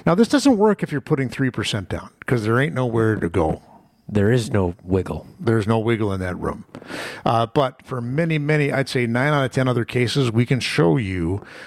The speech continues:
Speaker 1: uh, how you can still make that happen. Give the appraisal wiggle room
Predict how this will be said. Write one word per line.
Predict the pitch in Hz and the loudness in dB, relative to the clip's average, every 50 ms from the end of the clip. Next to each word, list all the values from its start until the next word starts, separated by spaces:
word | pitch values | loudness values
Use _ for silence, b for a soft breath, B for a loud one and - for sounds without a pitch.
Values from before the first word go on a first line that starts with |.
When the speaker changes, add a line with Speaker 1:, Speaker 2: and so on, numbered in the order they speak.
| B B B | B B B
Speaker 1:
uh, | - 101 98 95 95 95 98 - | -4 -2 -2 0 0 0 -2 -2
how | - - - 127 110 107 107 107 107 - - | -4 -6 -2 0 2 2 2 2 2 0 -2
you | 117 117 | -4 -2
can | - 113 | -2 -2
still | - - 147 131 | 0 2 2 2
make | 135 135 131 - | 2 0 0 0
that | 139 131 | 0 0
happen. | 131 113 - 101 101 | -2 -2 -4 -6 -6
Give | 92 101 127 139 | -2 -2 0 2
the | 147 185 | 4 2
appraisal | 165 - 170 185 175 160 170 | 2 4 2 2 2 2 2
wiggle | 151 160 151 139 147 | 2 2 4 4 2
room | 131 135 135 131 131 135 | 2 2 2 2 0 -2